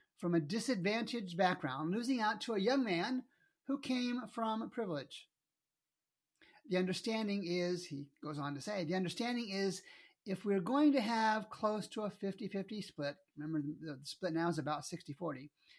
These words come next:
"then we need to admit more men, and women are going to suffer."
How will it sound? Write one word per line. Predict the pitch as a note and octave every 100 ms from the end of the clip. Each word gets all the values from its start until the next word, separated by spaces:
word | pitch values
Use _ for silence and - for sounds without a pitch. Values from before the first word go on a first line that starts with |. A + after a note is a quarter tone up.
| _ _ F#3+
"then | F#3+ G3+
we | G3+
need | A3 G3+
to | - G#3+
admit | G3+ F#3+ G#3 G#3 - F#3
more | F3+ A#3+
men, | F#3 C3+ D3+ G#3+ - _ _ _ _ -
and | F3 F3 F3+ -
women | E3+ A3 G#3+ G#3+ A3
are | F#3 F#3+
going | F3+ F3 F3
to |
suffer." | E3 - D#3 B2+